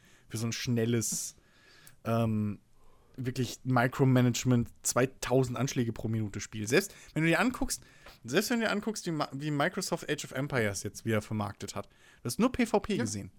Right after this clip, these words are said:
Speaker 1: Du hast nichts irgendwie gesehen von wegen, hier, er-, äh, erlebt die Geschichte oder den Aufstieg des Blabla-Reichs oder so.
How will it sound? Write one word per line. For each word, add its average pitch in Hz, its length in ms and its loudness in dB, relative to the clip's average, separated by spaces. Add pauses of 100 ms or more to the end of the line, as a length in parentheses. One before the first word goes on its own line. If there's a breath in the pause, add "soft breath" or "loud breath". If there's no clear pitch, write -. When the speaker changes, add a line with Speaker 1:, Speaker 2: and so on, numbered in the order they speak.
(680)
Speaker 1:
Du 139 60 0
hast - 200 -4
nichts 151 460 2
irgendwie 208 240 0
gesehen 180 240 -2
von 175 140 -8
wegen, 165 140 -4
hier, 190 200 0
er-, 139 400 2
äh, 135 180 0 (440 soft breath)
erlebt 156 640 2
die 165 300 0
Geschichte 170 580 0
oder 147 160 2
den 139 160 -4
Aufstieg 175 560 -2
des 151 220 -2
Blabla-Reichs 131 1080 4
oder 110 220 0
so. 104 200 -4